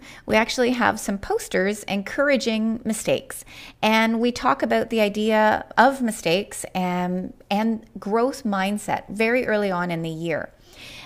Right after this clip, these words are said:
I-, if you want to read up on the idea of growth mindset, Carol Dweck has a great book titled Mindset, uh, that I actually think should be mandatory reading for all teachers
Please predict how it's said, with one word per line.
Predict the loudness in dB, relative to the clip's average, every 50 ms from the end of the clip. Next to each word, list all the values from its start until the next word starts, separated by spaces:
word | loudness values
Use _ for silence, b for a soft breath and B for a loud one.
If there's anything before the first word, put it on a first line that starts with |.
| B _ _
I-, | -4 0 2
if | 0 0 2 0
you | 2 4
want | 4 4
to | 4 4
read | 4 4 4
up | 4 4 2
on | 0 0
the | 0 0
idea | 0 0 0 2 2 2
of | 2 0
growth | 0 2 2 2 2 0
mindset, | -2 -2 -2 -2 -4 -4 -2 -2 -2 -2 -4 -8 -12
Carol | -8 -6 -2 0 2 2 2 0
Dweck | -2 -2 0 2 2 0 0 -2 -6 -16 B B B B B B
has | 0 2 2 2 2 0 -2
a | -2 -2 -2
great | -2 -4 -6 -2 0 2 2 2 2 -2 0
book | 2 4 4 4 2 -2
titled | -8 -4 -2 0 0 2 2 2 2 0 -2 -8 -16 _ _ -10 _
Mindset, | 0 2 2 2 2 0 0 0 0 0 0 -4 B B B B B B B B _
uh, | 2 2 4 2 0 4
that | 4 6 6
I | 8 6
actually | 6 6 4 4 4 2 2 0
think | 2 2 0 0 2
should | 0 0 0 0
be | 2 0 0 0 0 0
mandatory | -2 0 2 2 2 2 2 0 -2 -4 -2 -2 0 2 2 2 2 0 0 -2
reading | -4 -4 -2 0 0 0 0 0 0 -2 -4
for | -4 -2 -2 2 6
all | 6 6 6 6
teachers | 2 -2 -4 -4 -4 -6 -6 -8 -8 -8